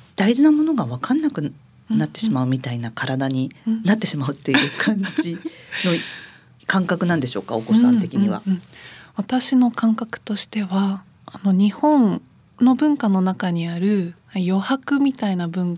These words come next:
Speaker 2: 化ってあるじゃないですか。私は例えば書道をやっていたんですけれども、紙いっぱいに何かを書くっていうことが、こう、書の中でいいという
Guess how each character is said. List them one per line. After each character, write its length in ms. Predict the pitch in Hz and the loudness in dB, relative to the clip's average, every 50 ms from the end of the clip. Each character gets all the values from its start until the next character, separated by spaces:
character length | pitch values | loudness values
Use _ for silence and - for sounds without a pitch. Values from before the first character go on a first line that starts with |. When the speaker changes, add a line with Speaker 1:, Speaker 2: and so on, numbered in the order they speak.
| 170 - _ | -8 -12 _
Speaker 2:
化 180 | - - 165 160 | -8 -6 -6 -6
っ 60 | 156 | -8
て 200 | _ _ - 165 | _ _ -6 -4
あ 100 | 175 190 | -2 0
る 100 | 190 175 | -2 -2
じ 120 | - - | -4 -6
ゃ 40 | 175 | -8
な 140 | 180 175 165 | -8 -8 -8
い 60 | 175 | -8
で 120 | 175 165 | -10 -10
す 120 | 165 - - | -12 -12 -12
か。 280 | - - 180 175 165 - _ - - - - - - - - - - - - _ _ _ _ _ _ - | -8 -8 -8 -8 -8 -12 _ -20 -20 -20 -20 -20 -20 -20 -20 -20 -20 -20 -20 _ _ _ _ _ _ -20
私 420 | - - - 247 233 - - 247 | -12 -8 -6 -4 -4 -2 -2 0
は 240 | 240 247 240 233 - _ - 214 - | 0 0 0 -2 -4 _ -10 -8 -4
例 100 | - 220 | -4 -4
え 20 | |
ば 120 | 220 226 190 | -4 -4 -4
書 220 | - - - 254 | -2 0 0 0
道 160 | 214 208 190 | 2 2 2
を 100 | 175 170 | 2 0
や 120 | 165 170 170 | -2 -4 -6
っ 20 | |
て 160 | - - - | -6 -4 -4
い 60 | 185 190 | -4 -2
た 140 | - 208 | 0 0
ん 40 | 190 | 0
で 100 | 185 180 | 0 -2
す 100 | 170 - | -4 -6
け 120 | - 202 190 | -6 -6 -6
れ 100 | 190 190 | -4 -2
ど 80 | 202 | 0
も、 420 | 202 214 233 240 240 226 196 196 - _ - - - - - - - - - - - _ _ _ - | 2 4 6 6 6 4 4 0 -4 _ -20 -20 -20 -20 -20 -20 -20 -20 -20 -20 -20 _ _ _ -4
紙 360 | - 233 262 269 285 294 - - | 2 4 6 6 6 6 4 2
い 100 | 208 196 | 0 -2
っ 20 | - - _ | -2 -4 _
ぱ 140 | - 233 240 | 0 2 2
い 80 | 240 233 | 4 4
に 140 | 247 262 | 6 6
何 280 | 262 262 262 226 202 196 | 6 6 6 6 4 2
か 160 | - - 170 | 0 -2 -2
を 80 | 165 165 - | -2 -2 -2
書 100 | 196 196 | -4 -4
く 140 | 196 - 175 | -2 -4 -4
っ 20 | |
て 300 | 175 _ _ - - 170 | -6 _ _ -8 -6 -6
い 280 | 170 165 165 165 165 165 | -4 -4 -4 -4 -4 -6
う 40 | 165 | -6
こ 160 | - - 180 | -8 -10 -8
と 320 | - - 185 180 180 170 _ _ _ - - _ _ _ _ _ _ _ 214 | -6 -4 -4 -2 -4 -6 _ _ _ -20 -20 _ _ _ _ _ _ _ -8
が、 340 | 202 - 294 320 311 285 - _ _ _ _ _ _ _ | -6 -4 -4 -4 -4 -4 -6 _ _ _ _ _ _ _
こ 200 | - - 185 180 | -8 -6 -4 -4
う、 40 | 175 | -2
書 200 | 175 - - 208 | -2 -2 0 0
の 120 | 190 180 175 | 0 0 0
中 320 | 175 175 170 - 175 160 | -2 -4 -4 -6 -6 -6
で 220 | 165 175 - - - | -6 -6 -8 -8 -8
い 200 | - 190 180 170 | -8 -6 -6 -6
い 40 | 160 | -8
と 220 | - - - 151 | -10 -10 -8 -6
い 240 | 156 151 156 151 151 | -6 -6 -6 -6 -8
う 60 | 151 | -8